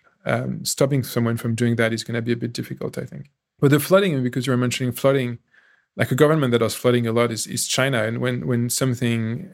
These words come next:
goes wrong, uh, and something, you know, the, the people might be upset with something,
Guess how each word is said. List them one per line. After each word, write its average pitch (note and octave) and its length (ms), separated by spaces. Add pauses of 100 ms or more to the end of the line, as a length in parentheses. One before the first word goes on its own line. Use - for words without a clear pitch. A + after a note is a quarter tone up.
goes A#2 300
wrong, A#2+ 600 (140)
uh, B2 460
and A2+ 640
something, A#2 360
you A2+ 60
know, A2 120
the, A#2 100
the C#3+ 160
people B2 300
might A2+ 160
be A2+ 80
upset B2+ 340
with C3 100
something, A2+ 500